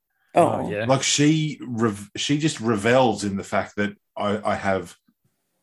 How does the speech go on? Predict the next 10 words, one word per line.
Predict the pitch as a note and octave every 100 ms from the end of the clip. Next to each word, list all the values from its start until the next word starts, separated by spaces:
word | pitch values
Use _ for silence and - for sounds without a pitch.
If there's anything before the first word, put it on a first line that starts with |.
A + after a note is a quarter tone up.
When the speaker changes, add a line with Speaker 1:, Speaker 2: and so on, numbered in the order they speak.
| _ _
Speaker 3:
three | _ - C3 B2 G2+
very, | G2 G#2 D3+ C3 G#2+
very | G2 G#2 G2+ F#2
close | G2+ F#2+ -
friends | A2 G2+ E2 A#2 C3+ - _ _ -
Speaker 2:
Yeah. | B2+
Speaker 1:
Consistent | B2+ D3+ A2 - G3 E3 C#3+
Speaker 3:
from, | -
Speaker 1:
friends. | C#3+ C#3 D3 - G#2+
Speaker 3:
yeah, | A2 D3